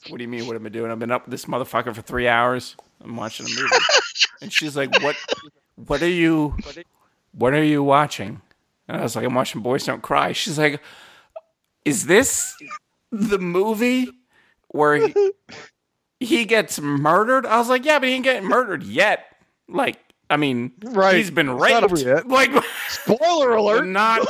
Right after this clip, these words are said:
Speaker 2: <laughs>
Speaker 1: like, and she was so mad at me.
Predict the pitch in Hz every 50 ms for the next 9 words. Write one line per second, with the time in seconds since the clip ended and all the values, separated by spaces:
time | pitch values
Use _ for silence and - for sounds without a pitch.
0 | - - - 196 190 190 190 175 - - - 233 - - - - - - - 269
1 | 277 294 311 311 311 311 285 262 240 208 190 185 185 - - - - - - -
2 | - - _ _ _ _ _ - 320 - - - - - - 233 247 254 262 277
3 | 302 311 320 330 320 302 269 254 233 175 147 - - 147 151 143 123 104 101 113
4 | - -